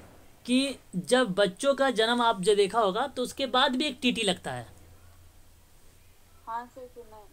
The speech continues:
Speaker 1: तो क्या पता है आपको वो टीटी कौन सी है, उस टीटी का नाम? देखिए दोनों टीटी ही हैं। टीटी का मतलब है टेटनस वाला, मैं बात कर रहा हूँ टीटेनस की बात कर रहा हूँ मैं। तो भाई ये injection नहीं लगता है वहाँ पर,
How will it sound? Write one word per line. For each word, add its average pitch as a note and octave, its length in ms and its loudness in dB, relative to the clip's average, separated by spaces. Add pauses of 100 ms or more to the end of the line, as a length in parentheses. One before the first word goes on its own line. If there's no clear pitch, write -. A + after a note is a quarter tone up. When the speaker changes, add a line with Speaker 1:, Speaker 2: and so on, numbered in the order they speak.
Speaker 1:
तो G#3 100 0
क्या A#3+ 240 4
पता G#3+ 320 4
है C4 160 6
आपको B3+ 280 4
वो B3+ 180 0
टीटी B3 420 -2
कौन B3+ 300 2
सी B3 200 0
है, A3 220 0 (160)
उस F#3 180 -10
टीटी A3+ 280 -6
का A#3 120 -2
नाम? D3 240 -4
देखिए F#3 360 -2
दोनों B3 280 4
टीटी C4 320 0
ही G#3+ 180 4
हैं। B2+ 240 -6
टीटी G3+ 300 -4
का A3+ 140 4
मतलब G3+ 320 -2
है B3 60 -2 (140)
टेटनस F3+ 460 -6
वाला, B2 180 -12
मैं C3 180 -12
बात B2 220 -14
कर C3+ 100 -16
रहा C#3 100 -18
हूँ D#3 120 -20 (160)
टीटेनस F3 1300 -8 (760)
की D#3+ 60 -14
बात C3+ 200 -8
कर - 120 -12
रहा B2+ 180 -14
हूँ - 100 -16
मैं। - 80 -20 (1400)
तो F#3 60 -8
भाई F#3 180 2
ये C#4+ 460 4
injection C4 500 2
नहीं C#4+ 220 4
लगता D4+ 320 4
है C#4 80 8
वहाँ A#3 220 4
पर, C3 320 -10